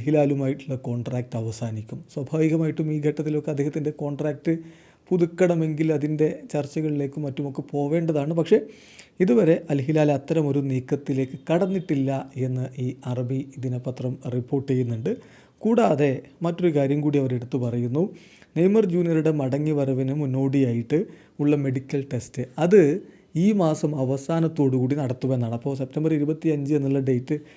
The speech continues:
നമുക്ക് മറക്കാം. ലഭ്യമാവുന്ന വിവരമനുസരിച്ച് അവർ പറയുന്ന "എക്സ്ക്ലൂസീവ് സോഴ്സസ് ടോൾഡ്" എന്ന് പറഞ്ഞുകൊണ്ടാണ്, അതായത് അൽ ഹിലാൽ മാനേജ്മെൻറ്റിലെ എക്സ്ക്ലൂസീവ് സോഴ്സുകൾ അവരോട്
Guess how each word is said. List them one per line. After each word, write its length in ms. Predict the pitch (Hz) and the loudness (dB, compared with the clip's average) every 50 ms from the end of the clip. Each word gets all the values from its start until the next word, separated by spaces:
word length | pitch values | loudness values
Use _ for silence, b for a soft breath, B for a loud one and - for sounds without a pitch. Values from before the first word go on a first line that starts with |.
| B B B B _ | B B B B _
നമുക്ക് 300 | 143 139 135 135 139 131 127 123 - - - 120 | -4 -4 -2 0 0 0 0 -2 -4 -6 -6 -6
മറക്കാം. 360 | 123 120 120 120 - 139 143 151 143 131 | -4 -4 -4 -4 -2 -2 -2 0 0 0
ലഭ്യമാവുന്ന 600 | 135 127 131 - 180 170 160 151 151 151 160 165 170 151 | -2 -2 -2 -2 0 2 4 4 4 4 2 2 2 2
വിവരമനുസരിച്ച് 760 | 139 135 139 139 131 127 123 117 - - 123 113 107 - 120 117 | 2 2 2 2 0 0 -2 -4 -4 -4 -4 -4 -4 -4 -2 -2
അവർ 120 | 131 143 151 | 0 0 0
പറയുന്ന 240 | 147 139 143 156 170 151 | 0 0 0 0 -2 -2
"എക്സ്ക്ലൂസീവ് 500 | - - - 185 196 190 190 208 208 196 196 - | -4 -2 0 0 0 0 0 0 -2 -2 0 0
സോഴ്സസ് 500 | 156 151 156 160 160 - 190 208 - - - - | 2 2 2 2 0 -2 -4 -4 -4 -10 -8 0
ടോൾഡ്" 420 | 160 160 165 170 180 165 156 160 180 B B B B B B B - 190 | 2 4 4 4 4 2 2 0 -2 B B B B B B B 8 8
എന്ന് 140 | 214 226 233 196 | 8 8 6 6
പറഞ്ഞുകൊണ്ടാണ്, 760 | 185 156 151 143 151 151 147 143 139 127 123 117 113 113 110 110 - | 6 4 4 2 2 2 2 2 2 -2 -2 -2 -4 -6 -6 -6 -4
അതായത് 240 | 120 123 123 127 131 127 | -2 -2 0 0 0 0
അൽ 80 | 127 120 | -2 -2
ഹിലാൽ 280 | 123 147 151 151 156 160 156 156 | 0 2 4 4 4 4 2 2
മാനേജ്മെൻറ്റിലെ 680 | 143 139 143 139 135 147 156 143 139 139 135 123 131 180 208 B B B B B B B - | 0 0 -2 -2 -2 -2 -2 -2 0 0 2 2 2 0 -2 B B B B B B B -8
എക്സ്ക്ലൂസീവ് 500 | 127 - - 180 175 175 175 - 180 180 175 - | -8 -4 -2 0 0 0 0 0 0 0 2 2
സോഴ്സുകൾ 400 | 156 147 147 147 - 165 165 160 156 | 2 2 2 2 2 2 4 4 4
അവരോട് 260 | 147 143 147 143 143 | 6 4 4 4 2